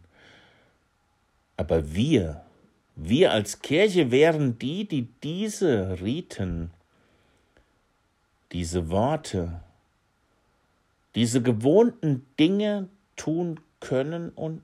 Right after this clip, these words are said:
müssen. Und dass jetzt erst manche Kirchengemeinden beginnen, wieder Gottesdienste zu machen,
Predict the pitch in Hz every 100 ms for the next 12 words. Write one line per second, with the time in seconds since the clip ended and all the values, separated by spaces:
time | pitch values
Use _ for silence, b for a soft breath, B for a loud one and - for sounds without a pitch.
0 | _ 107 104 95 - 85 85 _ _ _
1 | _ _ _ _ _ _ _ _ _ _
2 | _ _ 80 - - 85 147 - - -
3 | 110 98 95 - 92 110 147 - 104 -
4 | - 123 175 180 156 123 117 110 117 101
5 | 98 - _ 147 226 202 90 76 - _
6 | _ _ _ _ _ _ _ - 73 71
7 | - 95 120 107 - 85 82 82 - 76
8 | - 85 82 82 80 78